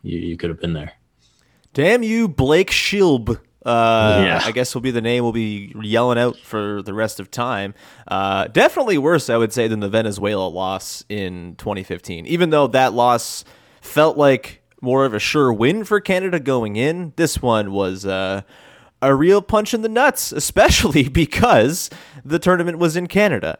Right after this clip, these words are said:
Speaker 2: And it, again, it, it kinda seemed like everything was lining up. Greece didn't have Giannis. You know, the, the Turkish team didn't perform terribly well either.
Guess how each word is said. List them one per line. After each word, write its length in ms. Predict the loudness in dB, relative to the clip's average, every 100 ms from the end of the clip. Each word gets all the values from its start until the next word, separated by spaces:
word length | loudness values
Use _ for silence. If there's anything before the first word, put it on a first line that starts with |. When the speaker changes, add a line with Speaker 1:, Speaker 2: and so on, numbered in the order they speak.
| -2
Speaker 2:
And 720 | 0 2 2 -2 -8 -10 -10
it, 220 | -6 -4 -4
again, 320 | 0 0 0
it, 160 | -4
it 80 | -6
kinda 260 | -4 -2 -2
seemed 320 | -4 -4 -2
like 240 | 0 -2 -2 -4
everything 360 | -4 -4 -4
was 160 | -6 -4
lining 360 | -4 -4 -2
up. 260 | 0 0 -4 -20 _
Greece 320 | -6 -2 -2 -2
didn't 220 | -4 -4
have 260 | -4 -4
Giannis. 800 | -4 0 2 4 2 0 -6 -12 -14
You 140 | -14 -10
know, 180 | -8
the, 400 | -6 -6 -4 -8 -12
the 120 | -6
Turkish 360 | -4 -2 -4
team 220 | -4 -4 -2
didn't 200 | -4 -4
perform 400 | -6 -4 -4 -4
terribly 420 | -4 -2 -2 -4
well 280 | -2 -2 -2
either. 380 | -2 2 2